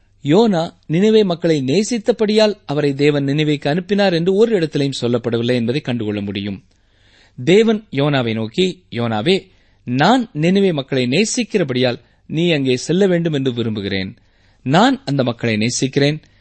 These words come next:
நான் நினிவே மக்களை ரட்சிக்க விரும்புகிறேன். ஆகவே நீ என்னுடைய செய்தியை அங்கே கொண்டு செல்ல விரும்புகிறேன்" என்று சொல்லுகிறார். ஆப்பிரிக்க தேசத்திலே பணிபுரியும் ஒரு ஊழியரை சந்தித்த மற்றொரு ஊழியர், "நீங்கள் முதலாவது ஆப்பிரிக்காவிற்கு சென்ற பொழுது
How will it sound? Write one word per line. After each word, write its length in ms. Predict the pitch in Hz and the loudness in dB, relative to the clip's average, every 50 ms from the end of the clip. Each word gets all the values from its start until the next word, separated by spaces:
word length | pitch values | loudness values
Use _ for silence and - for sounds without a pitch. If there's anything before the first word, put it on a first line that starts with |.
| _ _ _ | _ _ _
நான் 360 | - 127 151 190 247 269 226 - | -2 0 2 4 4 2 0 -2
நினிவே 340 | - 160 175 190 196 202 196 | 0 2 2 4 4 4 4
மக்களை 440 | 175 160 143 - 156 143 139 - - _ - 120 | 2 0 -4 -2 0 0 0 -2 -4 _ -6 -6
ரட்சிக்க 460 | 139 151 - - 240 220 - 247 208 | -6 -4 -4 -4 -4 -2 0 0 2
விரும்புகிறேன். 500 | 170 139 127 127 117 117 113 113 113 123 - _ _ _ _ _ | 2 0 0 0 -2 0 0 -2 -2 -6 -12 _ _ _ _ _
ஆகவே 520 | - 120 135 147 151 139 143 139 123 117 _ _ _ _ - | -4 -2 0 0 2 2 0 0 0 -4 _ _ _ _ -2
நீ 200 | 160 196 226 226 | 2 2 4 4
என்னுடைய 340 | 196 165 156 147 143 135 | 4 2 2 2 2 0
செய்தியை 580 | 120 - - 160 180 170 160 160 151 143 - - - | 0 0 2 2 2 2 2 2 0 -2 -4 -10 -10
அங்கே 260 | - 123 127 123 117 | -6 -4 -2 -2 -4
கொண்டு 320 | 117 - 151 175 190 190 | -4 -2 -2 -2 -2 -2
செல்ல 240 | - - 147 135 131 | -2 -2 -2 -2 -2
விரும்புகிறேன்" 580 | 117 123 131 135 127 120 123 123 120 117 113 _ _ | -2 -2 -2 -4 -2 -2 -2 0 -2 -2 -6 _ _
என்று 160 | - 107 98 | -10 -10 -8
சொல்லுகிறார். 680 | - - 104 95 95 92 92 95 90 85 80 - _ _ _ _ _ _ _ _ _ _ _ _ _ - | -8 -8 -8 -6 -6 -6 -6 -6 -6 -6 -8 -10 _ _ _ _ _ _ _ _ _ _ _ _ _ 0
ஆப்பிரிக்க 440 | 202 220 220 233 196 - - 165 147 | 0 2 2 0 -2 0 0 0 2
தேசத்திலே 720 | 131 131 131 - - 120 135 143 156 135 117 117 127 127 | 2 2 0 -2 -2 -4 0 0 2 2 2 0 -2 -4
பணிபுரியும் 540 | - 139 143 156 143 131 127 127 147 147 139 | -2 -2 0 0 0 0 0 0 0 0 0
ஒரு 320 | 120 113 110 110 107 117 - _ _ _ _ - | 0 0 0 -2 -2 -4 -8 _ _ _ _ 0
ஊழியரை 440 | 156 165 170 160 156 143 139 131 127 | 2 4 4 6 4 4 4 2 2
சந்தித்த 480 | 117 - - 120 127 131 - - 170 | 0 -2 -4 -4 -4 -4 -2 -2 0
மற்றொரு 400 | 156 147 147 - 156 135 120 113 | 0 0 -2 0 0 0 2 0
ஊழியர், 400 | 110 110 110 113 147 190 180 - _ _ _ _ _ _ _ _ _ _ _ | 0 0 0 0 0 0 -2 -4 _ _ _ _ _ _ _ _ _ _ _
"நீங்கள் 240 | - 202 208 208 202 | 0 2 4 4 4
முதலாவது 580 | 180 165 147 151 165 190 247 269 277 226 - _ - | 4 4 4 4 4 4 4 4 2 0 -2 _ -2
ஆப்பிரிக்காவிற்கு 680 | 143 170 170 - 190 190 185 - 180 165 165 160 151 - | -2 -2 0 0 -2 0 2 2 2 2 2 0 -4 -4
சென்ற 280 | 147 - - 123 123 120 | -6 -4 -2 0 0 0
பொழுது 460 | 123 143 170 170 156 131 135 156 | 0 0 2 2 2 2 0 0